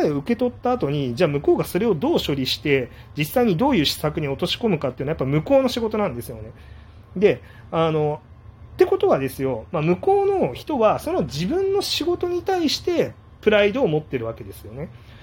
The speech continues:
あの、要は僕らの作品、一個一個の作品を、その、にものすごく愛着を持つっ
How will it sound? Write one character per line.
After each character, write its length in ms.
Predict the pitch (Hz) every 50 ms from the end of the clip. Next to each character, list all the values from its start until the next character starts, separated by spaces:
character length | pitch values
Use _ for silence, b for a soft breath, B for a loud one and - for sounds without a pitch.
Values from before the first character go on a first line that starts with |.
| B B B B B
あ 200 | - 160 160 160
の、 680 | 156 151 156 151 147 147 147 147 143 143 143 143 139 151 - - - - - - - - - - - - - - - -
要 140 | 254 311 262
は 240 | 190 160 123 123 - - - - - - - -
僕 340 | 196 165 220 233 - - 392
ら 100 | 381 320
の 120 | 226 175
作 260 | - - 147 139 - -
品、 220 | - 165 151 151 156
一 120 | 170 151 - - -
個 120 | - 370
一 100 | 370 370 - -
個 100 | - 180
の 220 | 180 208 202 -
作 220 | - - 156 - -
品 400 | - - 220 220 214 208 214 254
を、 240 | 302 262 147 120 B B B B B B B B -
そ 140 | - -
の、 360 | 156 151 139 139 135 135 143 - - -
に 220 | 175 220 226 151
も 160 | - 131 151 196
の 100 | 277 277
す 120 | - 330
ご 100 | 359 349
く 320 | - - 185 160 135 160
愛 160 | 156 165 165 156
着 300 | - 226 - - 185 143
を 60 | 135
持 140 | 147 190 208
つ 120 | -
っ 20 | -